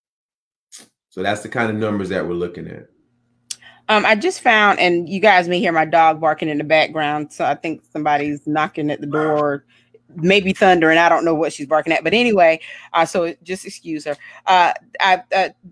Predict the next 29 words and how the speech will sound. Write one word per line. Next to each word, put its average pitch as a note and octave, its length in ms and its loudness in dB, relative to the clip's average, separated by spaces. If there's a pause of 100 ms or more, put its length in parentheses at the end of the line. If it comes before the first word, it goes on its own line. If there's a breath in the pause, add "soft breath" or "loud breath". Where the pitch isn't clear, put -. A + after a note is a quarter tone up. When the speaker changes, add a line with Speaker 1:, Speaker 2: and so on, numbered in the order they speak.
(220)
Speaker 2:
there G#3 180 -4
was G3 180 -6
something B3+ 340 -4
that G#3+ 140 -4
was G3+ 120 -8
posted, F3+ 760 -6
uh, E3+ 200 0
in E3+ 120 -4
the E3 80 -4
network E3 560 0
about D#3+ 400 2
a D#3 260 -4
free F#3+ 400 -6
drive-through E3+ 540 0
covid F3+ 280 0
nineteen F3 380 -6
testing F3 420 -6
happening F3 380 -2
in F3 60 -6
Myrtle E3+ 240 -4
Beach. F#3 420 -10 (500 loud breath)
Tidelands G3+ 480 2
Health F3 380 4
and E3 180 -4
the D#3+ 80 -2
South F3 280 -4
Carolina E3+ 280 -4
dehec F#3 340 -4
partner, D#3 580 0